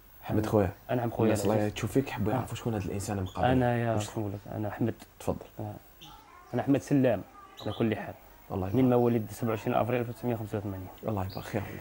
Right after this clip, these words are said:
Speaker 2: متزوج وأب لي ثلاث، آه، أطفال.
Speaker 1: ما شاء الله.
Speaker 2: الله يبارك
Speaker 1: ما
Speaker 2: فيك
Speaker 1: شاء
Speaker 2: إن شاء
Speaker 1: الله.
Speaker 2: الله. آه،
Speaker 1: أحمد.
Speaker 2: أنعم خويا.
Speaker 1: الحكاية ديالك من
Speaker 2: آه.
Speaker 1: وين حاب نبداوها؟
Speaker 2: أنا يا أول، أنا، أنا كنت صغير، حنا كنا في ولية البويرة، جيت، جينا في الخمسة وتسعين.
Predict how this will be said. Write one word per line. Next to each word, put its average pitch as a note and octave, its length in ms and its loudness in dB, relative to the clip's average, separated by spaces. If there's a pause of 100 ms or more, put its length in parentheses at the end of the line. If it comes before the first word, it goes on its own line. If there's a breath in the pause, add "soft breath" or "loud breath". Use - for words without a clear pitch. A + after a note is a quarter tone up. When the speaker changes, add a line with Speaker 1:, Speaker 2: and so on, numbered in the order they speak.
(100)
Speaker 2:
متزوج D3 500 8
وأب B2 420 8
لي A#2 100 4
ثلاث، G#2+ 440 -2
آه، G2 120 -2 (180)
أطفال. - 280 -10 (460)
Speaker 1:
ما G#2+ 100 -2
شاء - 180 -8
الله. F2+ 100 -10 (160)
Speaker 2:
الله A#2+ 100 0
يبارك A2 280 -2
Speaker 1:
ما G2+ 100 -2
Speaker 2:
فيك - 40 -8
Speaker 1:
شاء A#2 100 -6
Speaker 2:
إن F2 40 -8
شاء G#2+ 80 -4
Speaker 1:
الله. G2 80 -6 (720 loud breath)
Speaker 2:
الله. - 80 -8
آه، G2+ 40 -4
Speaker 1:
أحمد. C#3+ 280 10 (100)
Speaker 2:
أنعم B2 200 2
خويا. A#2 340 2
Speaker 1:
الحكاية - 260 2
ديالك A2 420 2 (360)
من A#2 160 2
Speaker 2:
آه. B2+ 40 8
Speaker 1:
وين B2 160 6
حاب F#2+ 240 -4
نبداوها؟ F2+ 380 -2 (200)
Speaker 2:
أنا E3 280 10
يا D3+ 180 10
أول، C#3+ 360 8
أنا، F#3+ 340 8
أنا D#3+ 100 8
كنت - 140 -2
صغير، C#3+ 360 6
حنا B2+ 200 4 (160)
كنا C#3 140 8
في D3 160 2
ولية B2 320 2
البويرة، A2 300 0
جيت، C3 200 0 (140)
جينا C3 180 2
في A#2+ 80 -6
الخمسة C#3 240 -4
وتسعين. G2+ 300 -6